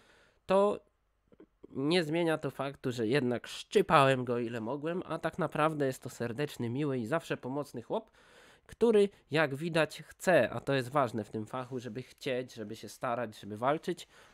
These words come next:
a on zdecydowanie to ma i walczy, walczy, po prostu walczy, bo jest jego pełno i myślę, że jeszcze sporo fajnych chwil e-sportowych przed nim. Ja na pewno trzymam kciuki,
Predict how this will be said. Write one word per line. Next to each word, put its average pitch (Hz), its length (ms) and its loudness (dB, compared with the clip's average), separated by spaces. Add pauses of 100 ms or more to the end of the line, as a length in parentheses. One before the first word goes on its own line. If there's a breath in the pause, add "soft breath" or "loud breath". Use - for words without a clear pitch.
a - 160 0
on 196 120 4
zdecydowanie 143 680 0
to 120 120 -4
ma 131 220 0 (400 loud breath)
i 202 460 2 (480)
walczy, 277 580 -2
walczy, 160 420 -2
po 117 120 -6
prostu 135 300 -4
walczy, 151 320 -2
bo 123 120 0
jest 143 220 0
jego 123 200 0
pełno 156 420 2 (480 soft breath)
i 226 380 0 (180)
myślę, 202 400 2
że 175 500 0
jeszcze 147 540 -2
sporo 131 760 2
fajnych 123 580 2
chwil - 380 -2
e-sportowych 120 760 -2
przed 156 280 -2
nim. 127 220 0 (560 soft breath)
Ja 160 300 2 (160)
na 143 160 -4
pewno 143 280 0
trzymam 135 380 -2
kciuki, 208 460 -6